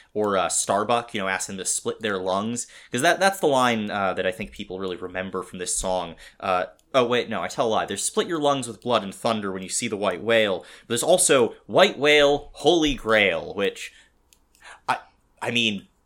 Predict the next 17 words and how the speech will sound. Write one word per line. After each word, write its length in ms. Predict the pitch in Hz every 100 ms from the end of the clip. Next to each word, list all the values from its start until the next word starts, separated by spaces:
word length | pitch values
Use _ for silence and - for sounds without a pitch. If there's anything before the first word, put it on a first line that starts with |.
| _ _
sure, 640 | - - 208 254 160 92 - _ _ _ _
sure, 480 | - 190 143 92 -
the 80 | -
white 200 | 110 165 175
whale 180 | 180
is 120 | 165 151
the 60 |
holy 220 | 151 151
grail 300 | 135 120 98
now. 280 | 90 76 80 _ -
G-, 100 | - -
good 180 | 202 202
for 140 | 180
you, 300 | 151 117 95 _ _ 117
Le-, 220 | 117 - 120
Mastodon. 640 | 113 98 - 98 90 85
We've, 200 | 90